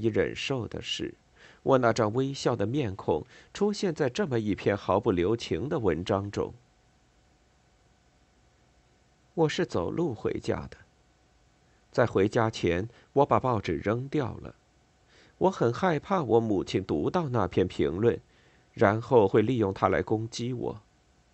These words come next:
我想象她会把那篇文章剪下来，放进她的剪报集里。每一次我得罪她的时候，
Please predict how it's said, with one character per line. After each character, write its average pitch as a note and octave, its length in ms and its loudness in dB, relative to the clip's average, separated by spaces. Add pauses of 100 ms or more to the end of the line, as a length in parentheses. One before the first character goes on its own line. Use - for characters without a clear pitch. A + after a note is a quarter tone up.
(460)
我 A2+ 200 4
想 E2 320 0
象 E2 360 -2 (460)
她 D#3 140 0
会 D3+ 180 4
把 A#2+ 140 -2
那 B2+ 120 -2
篇 C3 220 -4
文 A2 180 0
章 C3 240 -2
剪 F2 320 2
下 C3+ 200 -2
来， D#2+ 280 -6 (240)
放 B2 240 4
进 G2+ 220 0
她 A#2 140 -2
的 G2 100 4
剪 F2+ 260 2
报 F#2+ 240 2
集 E2+ 300 -4
里。 C2 240 -6 (640)
每 C3+ 220 2
一 D#3 160 0
次 - 180 -4
我 A2+ 160 0
得 A2+ 260 4
罪 F#3+ 200 0
她 - 120 -4
的 G2 120 0
时 D#2+ 240 -2
候， F2 280 -2